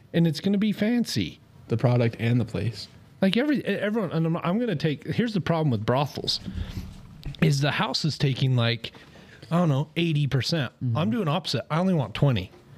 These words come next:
Speaker 1: You keep eighty, young lady, young
Speaker 3: And this
Speaker 1: man.
Speaker 3: way you're empowering them, which
Speaker 1: Yeah.
Speaker 3: is what women want these days.
Speaker 2: And men.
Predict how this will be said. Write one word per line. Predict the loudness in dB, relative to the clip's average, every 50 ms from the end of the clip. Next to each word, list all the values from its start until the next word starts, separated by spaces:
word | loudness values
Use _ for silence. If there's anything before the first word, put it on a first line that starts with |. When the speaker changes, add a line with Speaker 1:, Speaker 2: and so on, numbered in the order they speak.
| -20 -20 -20 -16 -2 2
Speaker 1:
You | 4 4 4 4
keep | 2 2 0 0 0 0 0
eighty, | 0 0 0 0 0 0 -2 -4 -6 -10 _
young | -2 -2 0 0 0
lady, | 0 0 0 2 2 2 0 -2 -4 _ _ -4
young | -2 0 0 0
Speaker 3:
And | 0 0 0
this |
Speaker 1:
man. | 0 0 0 -2
Speaker 3:
way | -2 -2
you're | -2 -4 -4 -4
empowering | 0 0 -2 -2 -2 -6 -6 -4 -4 -4 -4 -2 -2 0 0 2 2 2
them, | 2 0 -2 -4 -6 -10 -12 _ _ -20 _ -4
which | -2 0
Speaker 1:
Yeah. | 0 0 -2 -2
Speaker 3:
is | -4
what | -4 -4 -4
women | -2 0 2 2 2 2 2 2
want | 2 0 0 -2 -2 -4 -6
these | -8 -8 -8 -6
days. | -6 -6 -4 -2 -2 -4 -4 -4 -8 -10 -14 -16 -16 -16 -16 -18 -18 -20 -20 -20 -20 -18 -16 -6 4
Speaker 2:
And | 8 8 8 10
men. | 8 6 4